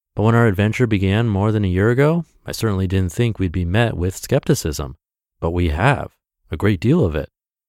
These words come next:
So I think it's worth investigating the doubt we've encountered while traveling the country.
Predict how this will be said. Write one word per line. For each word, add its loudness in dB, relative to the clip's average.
So -2
I 0
think 2
it's -2
worth 0
investigating 0
the 0
doubt 0
we've 0
encountered 0
while -2
traveling 2
the -2
country. 0